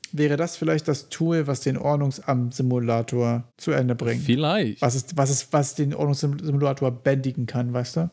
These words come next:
Speaker 2: Die, das Problem mit einem Projekt, das on hold, on hold zu legen, ist ja auch, dass du viele Ideen hast, die du irgendwie, also ich hätte das eben sehr gerne ganz, ganz gesammelt, einfach direkt in einem Projekt.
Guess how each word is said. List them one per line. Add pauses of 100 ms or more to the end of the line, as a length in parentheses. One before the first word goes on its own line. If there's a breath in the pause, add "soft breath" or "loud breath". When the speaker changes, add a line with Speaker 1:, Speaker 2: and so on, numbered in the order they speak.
(140)
Speaker 2:
Die,
das
Problem
mit
einem
Projekt,
das
on
hold,
on
hold
zu
legen,
ist
ja
auch,
dass (140)
du (240)
viele (160)
Ideen
hast,
die
du (260)
irgendwie, (260 loud breath)
also
ich
hätte
das
eben
sehr
gerne
ganz,
ganz
gesammelt,
einfach
direkt
in
einem
Projekt.